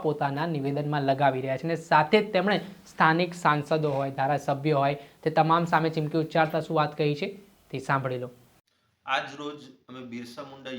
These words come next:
Speaker 2: યુનિવર્સિટી ખાતે જે ભરતી કરવામાં આવી છે જાહેરાત,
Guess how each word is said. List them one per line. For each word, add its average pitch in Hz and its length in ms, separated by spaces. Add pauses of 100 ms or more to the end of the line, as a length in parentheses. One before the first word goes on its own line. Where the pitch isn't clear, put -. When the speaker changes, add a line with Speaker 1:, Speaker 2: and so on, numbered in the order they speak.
Speaker 2:
યુનિવર્સિટી 123 720
ખાતે 113 240 (180)
જે 123 220
ભરતી 151 440 (760)
કરવામાં 120 500
આવી 113 240
છે - 100 (640)
જાહેરાત, 104 460